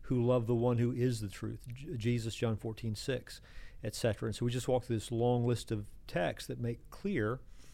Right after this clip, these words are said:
that what identifies us as Christians is not our particular tradition. Uh, you and I both have a Southern Baptist background. That doesn't mean anything with respect to whether we're genuine Christians or not.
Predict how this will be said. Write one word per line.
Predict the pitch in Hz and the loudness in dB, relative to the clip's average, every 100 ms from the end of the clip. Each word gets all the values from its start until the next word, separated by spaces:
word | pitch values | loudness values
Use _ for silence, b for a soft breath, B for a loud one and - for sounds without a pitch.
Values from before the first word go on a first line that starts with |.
| b - | b -4
that | 123 | 2
what | 127 | 4
identifies | 113 110 156 160 131 117 110 | 4 4 2 2 0 2 2
us | 113 - | 2 2
as | 107 | -4
Christians | - 143 - 117 110 | -2 -4 -2 -2 -2
is | 107 104 | 0 0
not | 120 135 - b b b b b | 0 0 -6 b b b b b
our | 117 113 110 113 - | 0 2 2 0 -4
particular | - 113 104 | -2 0 0
tradition. | - 113 107 123 - 170 185 - - 110 | -2 -2 2 2 0 -2 -4 -10 -12 -6
Uh, | |
you | 104 107 | -2 0
and | 113 | 2
I | 110 | 2
both | 110 110 | 2 0
have | 104 | -2
a | |
Southern | - 110 110 | 0 0 2
Baptist | 107 110 113 110 | 2 0 -2 -4
background. | 117 117 113 131 123 | -4 -2 -2 -2 -4
That | 101 | -2
doesn't | 113 104 104 - b b b b | 0 0 -2 -10 b b b b
mean | 110 107 | 0 2
anything | 120 165 - 98 | 2 0 -4 -6
with | 98 - | -6 -6
respect | 107 - 110 | -4 -2 -2
to | 110 | 0
whether | 110 104 | 0 2
we're | 104 | 0
genuine | 101 110 104 95 | 2 2 2 0
Christians | 131 131 - 104 | -2 -4 -4 -2
or | 101 | -2
not. | 98 107 | -2 -4